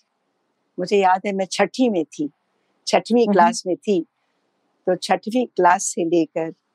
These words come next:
Speaker 1: मेरे विवाह तक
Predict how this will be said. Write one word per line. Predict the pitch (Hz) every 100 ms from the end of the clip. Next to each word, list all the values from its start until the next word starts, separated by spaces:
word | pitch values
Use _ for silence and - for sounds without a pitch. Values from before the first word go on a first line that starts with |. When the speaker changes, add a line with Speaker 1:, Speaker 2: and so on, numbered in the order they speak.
| _ _ _ _ _ -
Speaker 1:
मेरे | 185 196 220
विवाह | 185 175 165 196 220 - _ _ _ _ _ _ _ _
तक | -